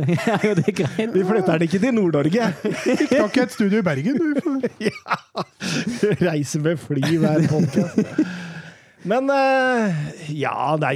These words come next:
Speaker 2: det er vel bare å åpne med å si aloha, og åssen, åssen går det, gutta?
Speaker 3: Det går fint. Jeg fikk som sagt kjøpt meg rekkehus forrige uke, så det var hæla i taket, og festa med en, jeg måtte kjøpe en Aloha når jeg <laughs> fikk i land den,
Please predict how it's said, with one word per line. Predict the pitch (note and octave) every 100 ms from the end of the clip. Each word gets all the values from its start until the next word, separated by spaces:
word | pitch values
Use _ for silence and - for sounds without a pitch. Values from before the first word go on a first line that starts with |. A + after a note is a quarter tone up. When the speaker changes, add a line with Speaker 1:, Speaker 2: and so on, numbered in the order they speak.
| C#3
Speaker 2:
det | B2+
er |
vel | D#3+ D4+
bare | D#4+ G3
å |
åpne | D#3+ - D3+
med | E3
å | E3
si | D#3+ F3
aloha, | D3+ D3+ C#3 D3+ - A4 G4 F#3+
og | F3 E3
åssen, | D#3 F3 D#3+ D#3+ D3+ D3
åssen | D3 D3 C#3+
går | C#3+
det, | G#3+
gutta? | C#4 F#4+ F#4 - - - - - - - _
Speaker 3:
Det | D#4
går | D#4+ A3+
fint. | D4+ E4
Jeg | D4+
fikk | C#4 -
som | B3+
sagt | B3+ -
kjøpt | F#3 G#3
meg | G#3 G3 F#3+
rekkehus | - D#3 E3 - F3
forrige | D3 F3 F3
uke, | E3+ C4
så | - - A#3 A3 A3 A3 G3+
det | E3+ E3+ E3
var | C#3+ C#3 C#3+ D3
hæla | D3 C3
i | C3
taket, | C#3+ C3 A#3+ C#4+
og | B3 A#3 A3
festa | A3 - - E3
med | D#3 D3
en, | D#3 D#3 D#3
jeg | D#3+ G#3
måtte | -
kjøpe | G#3 E3 E3
en | F#3
Aloha | F3+ E3+ D3+ G#3+ E4 E4+
når | G#3+ G3
jeg | G3 G3 G3 G3
<laughs> | F3
fikk | G#3+ -
i | D#3
land | D3+ D3+
den, | C#3+ C#3+